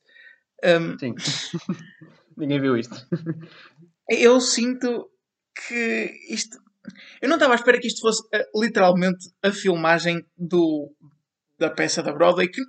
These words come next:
Speaker 1: ok, não é literalmente a filmagem, não é tipo aqueles programas que passam na, na R T P, eh, eh, a mostrar uma peça de revista. Não, não é assim, há algum
Speaker 2: <laughs>
Speaker 1: tipo de produção. Mas no fundo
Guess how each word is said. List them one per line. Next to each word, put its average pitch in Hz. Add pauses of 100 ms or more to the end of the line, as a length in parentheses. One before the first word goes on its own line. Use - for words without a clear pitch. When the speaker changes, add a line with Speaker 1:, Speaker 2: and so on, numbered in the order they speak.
(400)
Speaker 1:
ok, 196
não 185
é 202
literalmente 202
a 196
filmagem, 202
não 180
é 185
tipo -
aqueles 190
programas 190
que -
passam 180
na, 180 (300)
na 185
R 175
T 185
P, 180
eh, 151 (100)
eh, 160 (580)
a 170
mostrar 175
uma 170
peça 180
de 175
revista. 156
Não, 156
não 160
é 170
assim, 190
há 165
algum 180
Speaker 2:
<laughs> -
Speaker 1:
tipo 190
de -
produção. 196 (280)
Mas 247
no 262
fundo 214